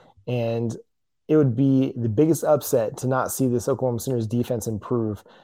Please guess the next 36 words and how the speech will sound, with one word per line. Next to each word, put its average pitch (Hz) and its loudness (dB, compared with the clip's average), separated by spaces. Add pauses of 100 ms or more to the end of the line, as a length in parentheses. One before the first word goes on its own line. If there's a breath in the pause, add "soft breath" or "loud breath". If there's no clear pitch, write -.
(120)
heading 123 -2
into 110 -8
twenty 110 -6
twenty-two. 104 -8 (960 loud breath)
Hey, 147 6
let 143 6
me 254 6
know 254 10
what 156 6
o-, 170 4
what 185 6
of 285 6
those 220 8
odds 147 4
do 131 -2
you 151 2
like 156 4
the 127 -2
best? 139 0 (380)
Uh, 117 -2
I 123 -4
mean, 127 0
there's 165 6
a 156 6
lot 139 4
of 139 2
really 156 4
interesting 147 -2 (420)
odds 135 0
there. 143 4
There's 135 0
a 123 -4
lot 123 0
of 120 -4
really 139 2
interesting 135 -4